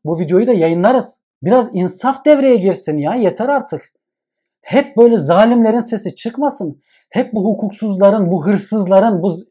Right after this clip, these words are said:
bu mafyanın veyahut da bundan beslenenlerin sesi çıkmasın. Bu çığırtkanların, bu borazanların, bu utanmazların, bu suçluların sesi çıkmasın. Artık biraz da ehli insafın sesi çıksın.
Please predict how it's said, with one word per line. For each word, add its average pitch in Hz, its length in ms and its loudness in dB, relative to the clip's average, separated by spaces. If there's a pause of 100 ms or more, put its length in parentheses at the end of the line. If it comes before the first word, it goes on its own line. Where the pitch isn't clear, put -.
(120)
bu 208 280 -4 (720)
mafyanın 226 680 0
veyahut 226 420 0
da 202 200 2
bundan 196 360 -2
beslenenlerin 208 640 0
sesi 185 440 -10
çıkmasın. 233 520 -6
Bu 180 100 -4
çığırtkanların, 202 680 -4
bu 160 140 -4
borazanların, 185 720 0 (180)
bu 208 180 -6
utanmazların, 185 1000 0 (520)
bu 202 120 -2
suçluların 214 600 -2
sesi 220 320 -6
çıkmasın. 233 420 -6
Artık 196 360 0
biraz 220 300 0
da 214 280 -2
ehli 190 260 -4
insafın 202 520 -2
sesi 277 340 -4
çıksın. - 420 -10